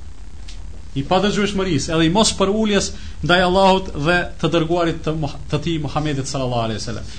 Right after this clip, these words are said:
Çka ka thonë Muhamedi sallallahu alaihi wasallam kët-, në këtë kontekst? Ka thonë: "Kullu ummeti yadkhuluna al-jannata illa man aba." Krejt ummeti im kanë me hyrë në xhenet. Krejt, pa përjashtim.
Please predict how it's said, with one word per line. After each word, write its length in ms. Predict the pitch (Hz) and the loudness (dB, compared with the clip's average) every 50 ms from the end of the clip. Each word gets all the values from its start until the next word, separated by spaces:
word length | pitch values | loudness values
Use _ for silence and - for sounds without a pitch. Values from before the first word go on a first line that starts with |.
| - | -2
Çka 180 | - - - 208 | 2 4 4 6
ka 80 | 190 202 196 | 4 4 4
thonë 160 | 202 202 185 | 2 2 2
Muhamedi 300 | 165 - 180 185 190 170 | 0 0 0 0 0 0
sallallahu 240 | - 185 175 170 165 | 0 0 0 0 0
alaihi 80 | 165 170 | 0 0
wasallam 180 | 170 156 135 - | -2 -2 -2 -2
kët-, 300 | 156 - - - - - | -4 -6 -6 -8 -6 -4
në 100 | 135 123 - | -4 -2 -2
këtë 240 | 160 151 - - - | -4 -4 -4 -6 -4
kontekst? 540 | - 139 127 127 117 98 - - - - - - - - - - - - - - - | -4 -2 -2 0 -2 -2 -4 -6 -8 -8 -10 -12 -12 -12 -12 -12 -12 -12 -10 -4 0
Ka 100 | 165 165 | 0 2
thonë: 220 | 160 208 202 170 - | 2 2 2 2 2
"Kullu 280 | - 208 208 202 190 190 196 196 | 2 4 4 4 4 4 4 2
ummeti 400 | 190 190 190 190 170 180 190 190 185 | 0 0 0 0 0 0 0 0 0
yadkhuluna 540 | 185 156 - - 185 180 190 190 185 175 | -2 -2 -2 -2 -2 0 0 0 0 0
al-jannata 520 | 170 160 156 156 180 180 175 175 160 - 180 | 0 0 0 0 0 -2 -2 -2 -2 -2 -2
illa 360 | 170 175 165 165 165 165 160 | -2 0 0 2 2 0 0
man 200 | 156 156 147 151 | 0 -2 -2 -2
aba." 280 | 156 160 156 135 123 107 - - - - - - - - - - - - - - - - | 0 0 2 4 2 2 0 -2 -8 -10 -12 -12 -12 -12 -12 -12 -12 -12 -12 -12 -6 0
Krejt 300 | - 180 226 226 208 220 | 2 4 4 4 4 2
ummeti 520 | 202 208 185 190 220 214 196 202 202 208 | 0 0 0 0 0 0 2 2 2 2
im 100 | 226 202 | 2 2
kanë 180 | 160 196 190 185 | 2 0 0 2
me 100 | 185 180 | 2 0
hyrë 100 | 180 180 | 2 2
në 60 | 160 135 | 2 2
xhenet. 340 | 143 139 120 104 - - - - - - - - - | 2 2 0 -2 -4 -6 -8 -10 -12 -12 -12 -6 0
Krejt, 300 | - 208 185 135 - - - - - - | 4 4 4 4 2 -2 -6 -8 -2 2
pa 100 | - 214 220 | 2 4 4
përjashtim. 440 | 220 202 190 160 143 - - 131 107 | 6 4 4 4 4 2 0 0 0